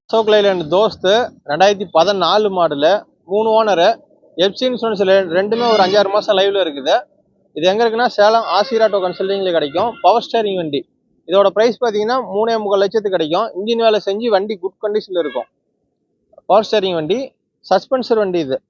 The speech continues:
கட்டு கிடையாது, சஸ்பென்சர் வண்டி. இதோட பிரைஸ் பாத்தீங்கன்னா, மூணே முக்கால் லட்சம். ஒரு ஐம்பதாயிரம் இருந்தா போதும், ஒரு மூணே கால் லட்சம் வரைக்கும் லோன் அரேஞ்ச் பண்ணிட்டு பண்ணி கொடுத்துடலாம் இந்த வண்டிக்கு. மகேந்திரா சுப்ரோ, ரெண்டாயிரத்தி பதினெட்டு மாடலு, சிங்கிள் ஓனர் வண்டி. ரெண்டு வருஷம் எஃப் சி, ஒரு வருஷம் இன்சூரன்ஸ் லைவ்ல இருக்குது.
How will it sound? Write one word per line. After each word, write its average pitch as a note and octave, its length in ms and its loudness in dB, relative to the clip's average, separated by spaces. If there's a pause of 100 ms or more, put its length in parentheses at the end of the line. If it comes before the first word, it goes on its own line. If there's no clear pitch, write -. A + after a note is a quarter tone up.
கட்டு E3+ 240 -4
கிடையாது, E3+ 360 2 (240)
சஸ்பென்சர் F3 500 -4
வண்டி. D3 200 -4 (680)
இதோட G#3+ 200 4
பிரைஸ் G#3 340 0
பாத்தீங்கன்னா, A3+ 360 -2
மூணே A3 200 -2
முக்கால் F#3+ 280 -2
லட்சம். G3+ 260 -4 (220)
ஒரு F3 200 0
ஐம்பதாயிரம் G#3+ 460 2
இருந்தா G#3+ 180 0
போதும், G3 240 -2
ஒரு G#3 120 0
மூணே G#3+ 280 -2
கால் G3+ 80 2
லட்சம் G#3 220 -2
வரைக்கும் G3 200 0
லோன் G3+ 160 0
அரேஞ்ச் F#3 200 -2
பண்ணிட்டு G3 200 -4
பண்ணி E3+ 140 -2
கொடுத்துடலாம் B2+ 360 -4
இந்த B2 100 -8
வண்டிக்கு. A2 260 -16 (1080)
மகேந்திரா G#3 460 2
சுப்ரோ, G3 460 0 (360)
ரெண்டாயிரத்தி F#3 480 2
பதினெட்டு F3+ 520 -2
மாடலு, D#3+ 400 2 (960)
சிங்கிள் A#3 440 -2
ஓனர் A#3 200 2
வண்டி. D#3+ 260 -2 (280)
ரெண்டு F3+ 260 0
வருஷம் G#3 240 0
எஃப் F#3+ 200 -2
சி, B3 100 -4
ஒரு G#3+ 180 0
வருஷம் F3+ 220 -6
இன்சூரன்ஸ் G3+ 300 -6
லைவ்ல F#3+ 220 0
இருக்குது. F3 220 -4